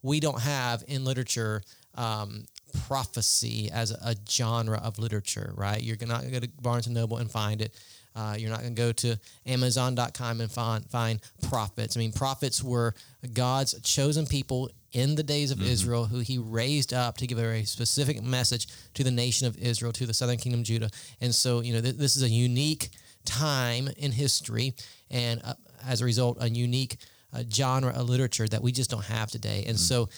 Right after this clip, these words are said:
Speaker 1: and it's like, we'll get to this over the next few weeks, it's like apocalyptic literature.
Speaker 2: Mm-hmm.
Speaker 1: We don't have apocalyptic literature today. That was for a specific time, for a specific audience. And so when you read prophecy in the Bible, you read apocalyptic literature in the Bible,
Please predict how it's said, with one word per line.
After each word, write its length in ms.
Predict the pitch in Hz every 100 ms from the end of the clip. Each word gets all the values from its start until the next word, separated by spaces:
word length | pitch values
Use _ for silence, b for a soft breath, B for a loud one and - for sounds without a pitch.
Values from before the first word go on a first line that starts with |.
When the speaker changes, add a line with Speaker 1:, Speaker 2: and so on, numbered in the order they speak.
| B
Speaker 1:
and 100 | 139
it's 120 | 147 - - -
like, 300 | 165 151 151 - -
we'll 140 | 135
get 160 | 117 127
to 80 |
this 280 | 120 127 - - -
over 160 | 123
the 80 | 113
next 220 | 117 -
few 80 | 135
weeks, 200 | 120 -
it's 140 | 110
like 180 | 123 123
apocalyptic 760 | 113 - 123 117 120 135 117 -
literature. 420 | 107 107 - - -
Speaker 2:
Mm-hmm. 280 | 95 90 92 90
Speaker 1:
We 80 |
don't 100 | 113
have 100 | 117
apocalyptic 680 | 127 143 139 143 143 147 -
literature 340 | 110 107 - 110
today. 360 | 104 104 104 104
That 140 | 110
was 200 | 123 113 - _
for 140 | - 120
a 40 |
specific 400 | - 113 120 131
time, 480 | 127 143 107 113 127 B B B
for 80 | -
a 40 | 117
specific 380 | - - 117 -
audience. 520 | 139 143 110 101 104
And 100 | 117
so 120 | 107 123
when 120 | 120
you 80 | 117
read 280 | 135 127
prophecy 600 | - 139 131 135 - 143 127
in 80 |
the 80 | 135
Bible, 380 | 127 127 131 120
you 140 | 120 110
read 140 | 113
apocalyptic 580 | 101 113 113 120 - 127
literature 280 | 131 127 -
in 80 | 120
the 20 |
Bible, 300 | 120 120 117